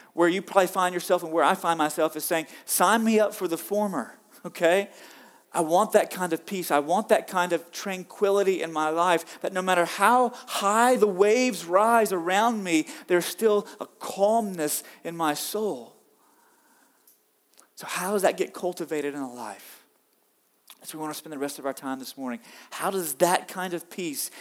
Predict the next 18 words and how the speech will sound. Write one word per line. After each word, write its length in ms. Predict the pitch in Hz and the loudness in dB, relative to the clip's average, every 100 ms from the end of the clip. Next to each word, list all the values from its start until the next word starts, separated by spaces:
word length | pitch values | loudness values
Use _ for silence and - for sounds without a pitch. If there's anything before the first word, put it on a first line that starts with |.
| - | -10
get 220 | - - | -4 -4
pressed 380 | - 185 180 - | -2 0 0 -2
into 300 | - 185 190 | -8 -10 -8
the 120 | 165 | -6
soul? 600 | 160 - 190 165 135 110 - - | -6 -4 -2 -2 -4 -10 -14 -12
How 160 | - 175 | -2 0
is 100 | 185 | 0
it 120 | - | -2
produced 540 | 190 185 185 202 - | -4 -2 -4 -4 -6
in 160 | 190 190 | -10 -10
here 560 | 175 156 214 175 131 131 - - | -12 -6 0 2 2 0 -6 -8
as 160 | 156 | -6
the 100 | 151 | -4
Spirit 560 | 147 - - 196 175 151 | -6 -6 -2 0 2 0
does 280 | 160 165 - | -2 -2 -4
His 180 | 151 143 | -10 -12
work? 500 | 147 127 117 - - _ _ _ _ _ _ _ _ _ _ _ _ _ | -10 -10 -14 -20 -20 _ _ _ _ _ _ _ _ _ _ _ _ _
I 40 | _ | _